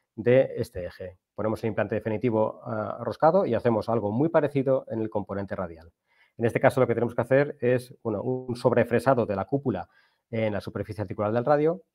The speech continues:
como vemos aquí, y, insisto, con un control radiológico casi continuo. Ponemos los componentes de prueba y la prótesis definitiva. Vemos aquí cómo no se luxa, en flexión palmar máxima,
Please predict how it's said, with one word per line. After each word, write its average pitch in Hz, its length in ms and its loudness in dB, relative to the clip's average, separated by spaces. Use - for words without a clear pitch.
como 92 180 -10
vemos 101 200 -8
aquí, 151 420 -8
y, 120 280 -6
insisto, 98 500 -10
con 101 140 -8
un 104 60 -6
control 104 260 -4
radiológico 117 600 -2
casi 113 200 -2
continuo. 85 500 -8
Ponemos 107 240 -2
los 104 80 -6
componentes 117 400 0
de 151 60 4
prueba 190 460 6
y 107 80 -8
la 98 100 -6
prótesis 98 280 -8
definitiva. 87 540 -10
Vemos 98 220 -8
aquí 120 300 -4
cómo 104 340 -4
no 110 80 0
se 107 120 0
luxa, 180 380 4
en 120 80 -4
flexión 104 240 -2
palmar 101 240 -2
máxima, 147 440 -2